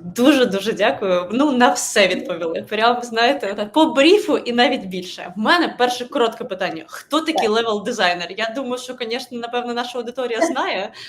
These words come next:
Speaker 1: але я не стикалась. Розкажіть, що за професія?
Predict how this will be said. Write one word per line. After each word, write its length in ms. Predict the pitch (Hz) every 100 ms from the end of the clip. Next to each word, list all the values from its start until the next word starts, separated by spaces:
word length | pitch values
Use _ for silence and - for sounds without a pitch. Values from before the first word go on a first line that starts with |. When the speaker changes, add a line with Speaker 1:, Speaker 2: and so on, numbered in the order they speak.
| -
Speaker 1:
але 240 | 214 226
я 220 | 240 240 311
не 180 | 262
стикалась. 640 | 294 - 302 220 196 202 -
Розкажіть, 600 | 277 294 - 330 311 320
що 200 | 311 262
за 120 | 262
професія? 680 | - 233 - 202 233 196